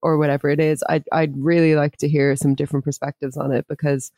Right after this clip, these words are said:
there's kind of only so much that I can hear about, like, how much it changed the industry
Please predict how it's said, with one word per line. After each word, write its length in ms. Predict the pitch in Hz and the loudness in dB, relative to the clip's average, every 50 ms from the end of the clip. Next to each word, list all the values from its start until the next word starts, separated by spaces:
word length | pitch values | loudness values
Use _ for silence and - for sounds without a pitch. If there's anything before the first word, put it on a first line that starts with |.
| - - - - - _ _ | -20 -20 -20 -20 -20 _ _
there's 180 | - 165 156 - | 0 0 0 0
kind 220 | - 165 156 160 | 2 2 4 4
of 220 | 156 151 143 - - - | 4 2 0 -2 -2 0
only 240 | 170 175 196 196 | 2 4 4 4
so 120 | 185 - 170 | 4 4 4
much 260 | 156 156 147 - - | 2 2 2 0 0
that 120 | - 143 | 0 2
I 80 | 143 139 | 2 0
can 160 | 139 - 139 | 0 -2 -2
hear 220 | 151 151 139 135 131 | -2 0 0 0 0
about, 260 | 127 135 127 - - | 0 0 0 0 0
like, 240 | - 127 127 - _ - - - _ _ | -2 -2 -4 -6 _ -20 -20 -20 _ _
how 180 | - 175 151 151 | 0 2 4 4
much 200 | 147 147 143 - | 4 4 2 0
it 120 | 151 135 | -4 0
changed 380 | - 175 143 135 135 131 - - | 2 2 4 4 2 2 0 0
the 120 | 143 139 | 0 2
industry 720 | 135 135 127 131 131 - - - 131 127 127 131 135 - | 2 2 2 0 -2 -2 0 0 2 2 2 2 0 -2